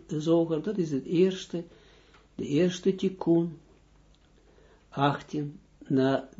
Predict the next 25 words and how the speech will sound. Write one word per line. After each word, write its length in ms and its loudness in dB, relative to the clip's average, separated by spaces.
de 380 2
eerste 460 -2
punt. 440 -10
Achar 600 -4
kach, 600 -4
Mazmerot, 760 0
neget 560 6
Yetzira, 1120 2
en 160 2
hier 240 2
is 160 2
het, 200 -2
eh, 340 2
twee 360 4
woorden 360 4
zijn 220 4
verbonden 480 2
met 140 0
elkaar 600 -2
door, 480 -4
eh, 300 -8
gewoon 380 -6
een, 180 -4
een, 280 -8
eh, 320 -10